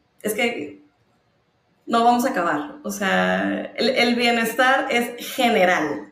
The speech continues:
Yo tengo amigas que no hicieron pilates estando embarazadas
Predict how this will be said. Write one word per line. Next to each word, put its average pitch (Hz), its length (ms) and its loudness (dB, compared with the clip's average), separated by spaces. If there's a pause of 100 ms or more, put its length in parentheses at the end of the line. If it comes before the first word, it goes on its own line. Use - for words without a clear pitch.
Yo 220 260 4
tengo 247 220 0
amigas 226 480 0 (100)
que 175 360 2
no 214 260 0
hicieron 208 380 0
pilates 180 460 -2
estando 180 320 0
embarazadas 101 680 -4